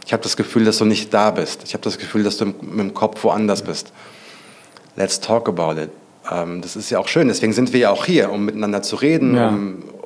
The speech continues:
Speaker 1: unsere Gefühle auszutauschen. Und wenn jemand sich drei Stunden Zeit für mich nimmt und ich das Gefühl habe nach zehn Minuten, äh,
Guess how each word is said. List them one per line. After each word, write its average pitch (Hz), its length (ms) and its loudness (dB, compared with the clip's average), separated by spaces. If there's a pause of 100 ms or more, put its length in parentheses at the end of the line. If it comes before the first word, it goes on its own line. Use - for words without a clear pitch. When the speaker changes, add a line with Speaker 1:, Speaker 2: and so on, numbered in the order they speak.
(220)
Speaker 1:
unsere 104 280 -6
Gefühle 123 380 2
auszutauschen. 101 640 0
Und 101 160 -4
wenn 98 100 -2
jemand 104 300 0 (760)
sich - 260 -8 (160)
drei 104 200 0
Stunden 107 260 -2
Zeit 127 260 0
für - 80 -2
mich 110 200 0
nimmt 101 300 -2
und 98 120 -6
ich - 80 -10
das - 200 -6
Gefühl 117 320 0
habe 98 160 2
nach 92 180 0
zehn 101 220 -2
Minuten, 95 500 -2 (480)
äh, 90 300 -4